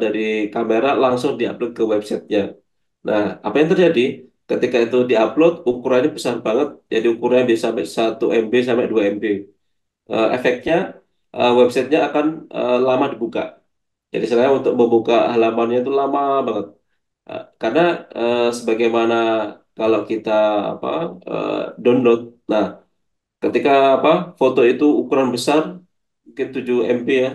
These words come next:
ditaruh di website, nah itu sama kita lagi nunggu download, download gambar tersebut. Nah, eh,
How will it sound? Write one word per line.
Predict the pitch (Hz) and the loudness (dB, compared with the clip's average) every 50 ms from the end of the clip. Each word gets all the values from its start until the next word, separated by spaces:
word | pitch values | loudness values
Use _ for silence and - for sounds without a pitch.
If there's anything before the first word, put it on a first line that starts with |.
| - - - _ - - 113 | -8 -16 -20 _ -16 -4 -2
ditaruh | 110 110 107 - 113 117 101 - | 0 0 0 -2 -2 -2 -2 0
di | 113 113 | 0 0
website, | 110 110 - 147 170 160 - _ _ | 0 0 -2 -2 -2 -4 -8 _ _
nah | - 110 | -6 -6
itu | 113 - - | -6 -2 0
sama | 185 165 165 165 | 0 2 2 2
kita | 180 165 165 160 147 - - _ - | 2 2 2 2 0 -2 -4 _ -2
lagi | - 123 139 135 | -2 0 0 0
nunggu | 135 135 127 127 127 | 0 0 0 -2 0
download, | 123 117 117 107 107 104 - - _ _ _ - | 0 0 0 0 -4 -6 -6 -12 _ _ _ -4
download | 110 107 104 107 107 - - | -4 -2 0 -2 -2 0 -2
gambar | 107 - 104 98 - | -2 -2 -2 -4 -6
tersebut. | 104 101 - 113 98 92 92 - _ _ _ _ _ _ _ _ _ _ _ _ _ _ _ _ _ - _ _ _ _ - | -8 -8 -8 -8 -6 -8 -10 -10 _ _ _ _ _ _ _ _ _ _ _ _ _ _ _ _ _ -20 _ _ _ _ -4
Nah, | 113 113 - - - - _ _ _ _ _ _ - | -2 -2 -2 -4 -12 -20 _ _ _ _ _ _ -4
eh, | 117 110 113 113 110 | 0 2 4 4 4